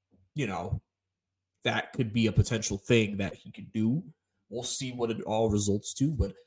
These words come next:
obviously, like I said, not ideal losing your s-, superstar player, um, so soon after the All-Star break. And like I said, sucks for Trae. Uh, like I said, wish him a speedy recovery, and then we, we, we just hope for the best when it comes to him and his health,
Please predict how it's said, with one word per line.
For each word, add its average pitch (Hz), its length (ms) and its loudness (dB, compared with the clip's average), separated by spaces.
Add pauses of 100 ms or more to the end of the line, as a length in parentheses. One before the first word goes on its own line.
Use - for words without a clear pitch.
(180)
obviously, 117 400 0
like 117 120 -2
I - 20 -8
said, 101 280 -6
not 117 200 2
ideal 123 420 2
losing 117 340 2
your 104 100 -6
s-, - 120 0
superstar 110 720 4
player, 104 440 2 (420)
um, 95 480 -6 (320)
so 143 280 4
soon 135 240 2
after 113 240 -2
the 107 120 -4
All-Star 101 400 -4
break. 98 440 -6 (380)
And 101 420 -4
like 101 140 -8
I 107 40 -2
said, 104 200 -2
sucks - 300 2
for 110 120 -4
Trae. 101 440 0 (420)
Uh, 92 360 -8
like 101 120 0
I 104 40 -8
said, - 240 -2 (340)
wish 147 180 6
him 160 60 2
a 139 40 6
speedy 143 220 6
recovery, 131 500 4
and 98 100 -8
then 104 100 -8
we, 104 200 -4
we, 107 120 -4
we 104 100 -2
just 110 140 -2
hope 113 160 0
for 113 60 -2
the 98 80 0
best 107 320 0
when 101 80 -6
it 87 80 -12
comes 104 200 -8
to 117 80 -10
him 107 200 -6
and 98 100 -8
his 98 140 -6
health, 101 280 2